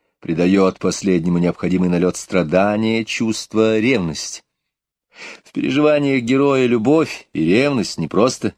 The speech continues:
неотделимы друг от друга, тут сложнее и, может быть, проще. Ревность оказывается шире, мощнее и действеннее, чем любовь.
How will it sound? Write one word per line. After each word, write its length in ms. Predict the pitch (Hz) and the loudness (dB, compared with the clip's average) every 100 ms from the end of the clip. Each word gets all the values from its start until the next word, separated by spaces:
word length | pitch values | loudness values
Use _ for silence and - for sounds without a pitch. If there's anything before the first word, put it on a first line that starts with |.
| - | -6
неотделимы 800 | 78 87 80 69 73 104 170 147 | -2 0 0 -4 -2 0 0 -2
друг 220 | 139 - | -6 -6
от 100 | 92 | -4
друга, 240 | 92 82 _ - - _ | -4 -4 _ -20 -20 _
тут 340 | - 92 - - | -4 -4 -6 -16
сложнее 840 | - 92 87 82 85 101 120 87 | -8 -2 0 0 2 2 2 0
и, 240 | - 82 - | -2 -6 -4
может 260 | 143 156 | -4 -2
быть, 160 | 85 - | -4 -6
проще. 460 | 85 80 - - - _ _ _ _ | -2 -2 -2 -8 -14 _ _ _ _
Ревность 600 | - 92 190 175 98 - | -2 0 2 0 -4 -6
оказывается 520 | 87 80 80 82 - 80 | -6 -2 0 -2 -4 -6
шире, 480 | - 175 202 170 - _ - | -4 -2 -2 -4 -8 _ -10
мощнее 800 | 151 147 - - 92 156 139 - _ _ _ | -8 -6 -6 -4 -2 -2 -4 -10 _ _ _
и 180 | 95 104 | -2 -2
действеннее, 920 | 87 82 90 82 78 - 82 76 78 | -4 -2 0 0 -4 -10 -10 -8 -8
чем 260 | - 80 76 | -8 -10 -10
любовь. 380 | 71 71 - | -12 -14 -18